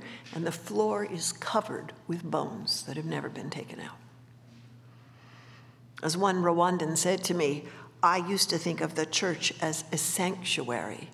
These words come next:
Now I think of it as a cemetery. Now I think of it as the killing fields wearing God's name, basically.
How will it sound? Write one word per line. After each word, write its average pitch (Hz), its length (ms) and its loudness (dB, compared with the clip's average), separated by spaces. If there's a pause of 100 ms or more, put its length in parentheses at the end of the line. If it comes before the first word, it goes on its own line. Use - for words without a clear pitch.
(100)
Now 156 320 2
I 135 140 0
think 156 280 -8
of 123 140 -6
it - 200 -8
as 135 220 -2
a 113 80 -4
cemetery. - 800 -4 (2000)
Now 165 300 2
I 160 160 0
think 165 280 -6
of 131 100 -6
it 135 200 -8
as 127 180 -4
the 131 140 -8
killing 135 520 -4
fields - 540 -8
wearing 117 340 -2
God's 85 420 -8
name, - 400 -12
basically. - 540 -12